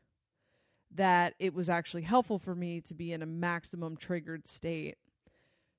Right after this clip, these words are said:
during the crash. But I was living in this just trauma of the crash. You would have thought that I was fucking homeless.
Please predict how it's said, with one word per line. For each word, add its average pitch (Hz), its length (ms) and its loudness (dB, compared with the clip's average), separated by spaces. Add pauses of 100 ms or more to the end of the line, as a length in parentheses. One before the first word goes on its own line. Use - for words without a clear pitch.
(180)
during 175 460 2
the 165 80 -4
crash. 170 720 0
But 190 140 2
I 190 80 6
was 185 200 0
living 233 380 4
in 185 80 0
this 170 180 -2
just - 320 -8
trauma 208 1080 0
of 160 140 -8
the 170 80 -8
crash. 208 500 -4
You 196 100 -4
would 185 120 -2
have 180 100 -4
thought 202 320 -2
that 226 80 -2
I 196 140 2
was 170 260 -6
fucking 175 440 -6
homeless. 180 920 -6